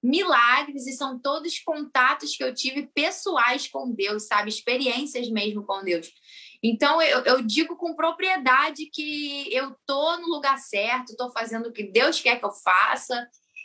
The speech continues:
e eu tô feliz por ser instrumento na mão dele, sabe? De, por permitir que ele faça a obra através de mim. E é um privilégio, porque a pessoa que deixa Deus fazer,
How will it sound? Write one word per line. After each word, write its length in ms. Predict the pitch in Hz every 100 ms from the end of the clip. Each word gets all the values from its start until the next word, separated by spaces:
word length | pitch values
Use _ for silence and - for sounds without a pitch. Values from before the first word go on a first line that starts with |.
| -
e 520 | 214 226 240 240 233 240
eu 100 | 240
tô 160 | 320
feliz 720 | 320 403 381 349 427 453 -
por 120 | 285
ser 220 | 254 269 254
instrumento 560 | 254 254 233 214 214
na 140 | 214 208
mão 200 | 196 208
dele, 300 | 175 151 -
sabe? 320 | - 170 170
De, 180 | 175 -
por 160 | 233 -
permitir 580 | 269 294 302 - - 311
que 120 | 294
ele 180 | 247 226
faça 380 | - 208 - 202
a 60 |
obra 240 | 180 180 180
através 360 | 196 190 175
de 140 | 180 185
mim. 200 | 165 _ _ _ 254
E 80 | 320
é 80 |
um 100 | 381
privilégio, 840 | 381 381 370 349 294 294 320 226 214
porque 420 | 240 285 294 294 - - -
a 120 | -
pessoa 480 | - 285 277 320 330
que 280 | 330 302 240 -
deixa 500 | 277 320 403 392 285
Deus 460 | 220 220 262 277 -
fazer, 680 | 220 202 196 233 262 214